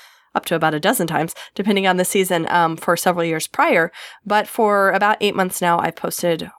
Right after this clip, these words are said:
once a week. And some people really recommend blog writing as a daily practice. Um, I'm thinking of the teacher Seth Godin, who says, "Just write a blog post every single day. That's, that's how to do it." And of course, that's how he does it.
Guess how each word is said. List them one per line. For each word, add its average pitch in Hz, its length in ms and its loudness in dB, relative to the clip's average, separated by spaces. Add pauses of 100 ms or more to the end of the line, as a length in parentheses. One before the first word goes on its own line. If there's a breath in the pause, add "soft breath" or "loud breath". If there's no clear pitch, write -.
once 165 400 -2
a 165 80 -2
week. 147 300 -6 (280)
And 247 480 2 (100)
some - 220 0
people 247 320 0
really 220 300 2
recommend 185 680 0 (220)
blog 190 380 0
writing 170 520 0 (380 loud breath)
as 180 260 2
a 170 60 0
daily 285 320 0
practice. 294 680 0
Um, 185 240 2
I'm 180 100 0
thinking 185 260 -2
of 175 120 -4
the 165 380 2 (280 loud breath)
teacher 190 520 2
Seth - 340 0
Godin, 175 400 2 (200 loud breath)
who 185 60 -2
says, 185 220 2
"Just 185 220 -2
write 190 100 2
a 202 60 0
blog 214 200 0
post 240 220 -2
every 214 200 0
single 226 260 0
day. 233 240 2
That's, - 320 -4
that's - 220 -4
how 208 100 4
to 208 100 2
do 247 100 2
it." 202 120 2
And 185 200 -6
of - 120 -10
course, 170 160 -6
that's - 160 -6
how 196 80 -2
he 226 160 -2
does 202 180 2
it. 196 160 0